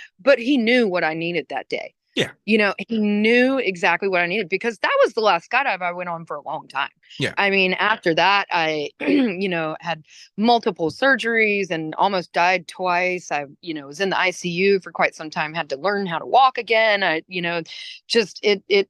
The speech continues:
Speaker 1: it was such a battle after that. And, and he knew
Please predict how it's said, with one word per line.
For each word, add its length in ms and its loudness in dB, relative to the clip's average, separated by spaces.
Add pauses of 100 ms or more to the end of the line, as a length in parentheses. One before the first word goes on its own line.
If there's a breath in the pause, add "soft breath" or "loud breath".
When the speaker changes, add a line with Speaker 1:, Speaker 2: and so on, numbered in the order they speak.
Speaker 1:
it 200 0
was 180 -2
such 400 0
a 60 2
battle 600 2 (280)
after 300 -2
that. 320 0
And, 220 -8
and 160 -4
he 160 -4
knew 640 -2